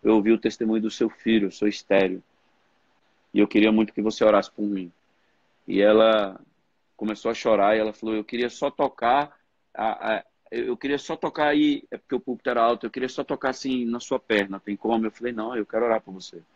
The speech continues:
E eu orei por ela, um ano depois eu voltei lá, ela tava grávida.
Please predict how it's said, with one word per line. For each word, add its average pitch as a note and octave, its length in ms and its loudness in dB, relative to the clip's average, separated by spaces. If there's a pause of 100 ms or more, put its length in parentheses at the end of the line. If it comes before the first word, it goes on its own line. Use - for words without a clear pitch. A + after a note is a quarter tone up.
(320)
E F#2+ 60 0
eu G#2 60 6
orei A2 180 6
por G#2+ 160 2
ela, B2 340 4 (360)
um G#2 120 -4
ano A#2+ 140 -2
depois A2+ 300 -4
eu A2+ 80 -4
voltei A2 280 -4
lá, G#2 100 0
ela G#2 140 -2
tava G2+ 260 -4
grávida. F#2 480 -6